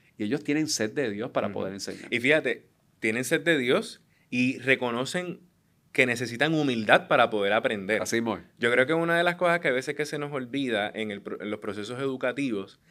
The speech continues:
Speaker 2: es la humildad. Eh, definitivamente, pues, uno tiene unas experiencias que son totalmente válidas, cómo no. Pero no podemos perder de perspectiva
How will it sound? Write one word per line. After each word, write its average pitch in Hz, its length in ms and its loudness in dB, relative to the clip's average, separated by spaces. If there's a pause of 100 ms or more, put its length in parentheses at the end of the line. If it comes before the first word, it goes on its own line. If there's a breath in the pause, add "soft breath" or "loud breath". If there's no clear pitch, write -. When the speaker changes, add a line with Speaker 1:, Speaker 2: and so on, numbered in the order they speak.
(260 soft breath)
Speaker 2:
es 120 480 0
la 123 260 6
humildad. 98 600 -2 (440 soft breath)
Eh, 110 300 6
definitivamente, 113 720 0
pues, 170 240 4 (140)
uno 123 240 -2
tiene 143 160 4
unas 185 200 2
experiencias 175 520 -2
que 139 120 0
son 147 340 -4
totalmente 135 840 4
válidas, 110 420 4
cómo 110 260 -6
no. 120 280 -4 (320 loud breath)
Pero 135 500 6
no 120 160 -2
podemos 123 280 -2
perder 156 260 0
de 156 100 0
perspectiva 156 840 0